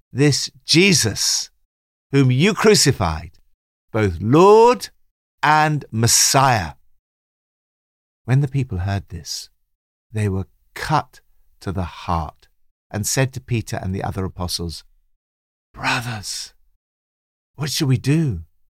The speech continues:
Peter replied, "Repent and be baptized, every one of you,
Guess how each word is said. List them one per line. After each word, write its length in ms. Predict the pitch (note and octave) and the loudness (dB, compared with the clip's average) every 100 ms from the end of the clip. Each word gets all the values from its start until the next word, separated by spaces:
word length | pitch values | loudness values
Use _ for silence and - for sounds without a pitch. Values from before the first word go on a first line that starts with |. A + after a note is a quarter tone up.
| _ _ _ _ _ _ _ _ _ | _ _ _ _ _ _ _ _ _
Peter 220 | - G#2+ F#2+ | -8 -6 -4
replied, 680 | F#2+ - F2 E2+ E2+ - _ _ _ _ _ _ | -6 -6 -6 -4 -6 -10 _ _ _ _ _ _
"Repent 840 | - A2+ - - A2 E2+ - _ - _ _ _ | -4 -4 -4 -6 -2 -2 -6 _ -20 _ _ _
and 220 | A2+ G#2+ | -4 -4
be 140 | B2 B2 | -2 -2
baptized, 840 | A#2+ A2 _ G2+ F2+ E2 D#2 - _ - | 0 -4 _ -4 -2 -2 -6 -12 _ 0
every 460 | C#3+ C3 A#2 C3+ | 2 2 0 0
one 320 | C3 A2 G2+ G2 | 0 -2 -2 -2
of 160 | - | -6
you, 160 | E2+ | -8